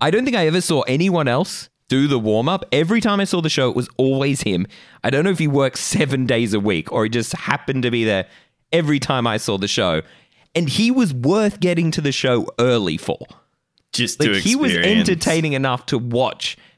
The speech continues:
Speaker 1: And then so he did his thing for thirty minutes or whatever it was. And then the show itself started. And it was the ultimate, like, slapstick,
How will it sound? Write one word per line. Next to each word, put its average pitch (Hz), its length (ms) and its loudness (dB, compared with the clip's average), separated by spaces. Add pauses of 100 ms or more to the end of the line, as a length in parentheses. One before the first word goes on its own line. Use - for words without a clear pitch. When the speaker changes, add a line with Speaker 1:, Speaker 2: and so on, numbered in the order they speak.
(120)
Speaker 1:
And 170 100 0
then 160 140 0
so 160 160 0
he 208 200 0
did 220 140 0
his 170 200 0
thing 139 220 0
for 135 120 -2
thirty 135 320 0
minutes 113 340 0
or 107 120 0
whatever 92 360 0
it 71 60 -2
was. 78 220 -2 (480)
And 185 120 0
then 214 140 0
the 175 60 0
show 131 200 0
itself 196 340 -2
started. 90 520 -2 (560)
And 175 180 0
it 226 160 -2
was 208 340 0 (360)
the 151 280 0
ultimate, 208 540 0
like, 95 240 -2
slapstick, - 1300 -4